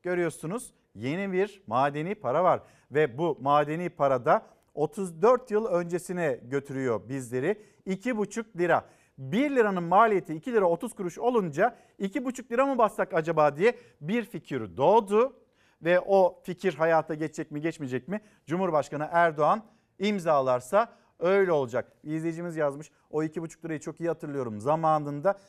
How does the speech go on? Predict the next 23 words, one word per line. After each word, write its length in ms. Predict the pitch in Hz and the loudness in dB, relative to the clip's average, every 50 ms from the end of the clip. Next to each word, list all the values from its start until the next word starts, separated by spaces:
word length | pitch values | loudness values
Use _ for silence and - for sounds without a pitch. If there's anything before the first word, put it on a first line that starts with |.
| _ _ - | _ _ -14
iki 200 | 156 147 - 180 | -14 -12 -8 -6
yüz 140 | 175 165 151 | -6 -4 -4
elli 280 | 165 156 156 165 175 165 | -4 -4 -4 -4 -4 -4
gram, 300 | 185 175 165 143 143 156 | -2 -2 -2 -2 -2 -6
üç 140 | 160 - | -10 -10
yüz 140 | 175 170 160 | -10 -10 -6
gram 220 | 165 170 156 160 - - _ _ _ | -2 -2 -2 -2 -4 -10 _ _ _
kıyma 320 | - 170 175 175 175 190 | -6 -4 -2 0 2 4
alınıyordu 440 | 180 170 156 147 139 127 120 110 117 | 4 4 2 0 0 -2 -2 -2 -4
o 180 | 113 - 156 | -2 -2 -2
parayla. 500 | 151 - 147 135 127 123 123 135 180 226 - - _ _ _ - | 0 2 2 4 4 4 4 4 2 2 2 -4 _ _ _ -4
Ama 280 | 135 139 151 147 139 - | -4 -2 0 0 -2 -2
şimdi 580 | - - - 185 170 160 143 135 160 190 190 _ _ _ - | -6 -12 -8 -6 -6 -6 -4 -2 -4 -4 -4 _ _ _ -6
bu 240 | 151 160 156 151 - | -4 -4 -4 -4 -6
iki 220 | 151 139 - 220 196 | -10 -8 -4 -2 -2
buçuk 300 | 175 160 - - _ - | -2 -4 -8 -12 _ -4
lirayla 520 | 139 131 131 127 120 120 139 180 226 - - _ _ _ _ _ _ - | 0 2 2 2 4 4 4 2 2 0 -6 _ _ _ _ _ _ 0
acaba, 800 | 120 127 165 170 156 185 180 156 131 139 127 135 165 202 - - _ _ _ _ _ _ _ _ _ _ _ _ _ _ _ - - | 4 4 4 4 6 4 4 6 6 6 6 6 6 4 2 -4 _ _ _ _ _ _ _ _ _ _ _ _ _ _ _ -6 -6
acaba 580 | 135 131 127 143 131 131 139 151 160 160 156 131 113 104 | -6 -2 -2 -4 -2 2 4 4 4 2 0 -6 -18 -16
ciklet 520 | 92 120 147 - - 156 175 170 170 - | -12 -12 -12 -10 -4 -4 -4 -4 -4 -6
bile 260 | 135 127 151 180 185 - _ _ _ - | -4 0 0 -2 -2 -4 _ _ _ -2
alınabilir 720 | 120 135 143 139 143 151 147 127 131 143 143 160 156 143 | 0 0 0 0 -2 -4 -4 -4 -6 -6 -4 -4 -4 -4
mi?" 240 | 131 135 165 208 | -4 -4 -4 -6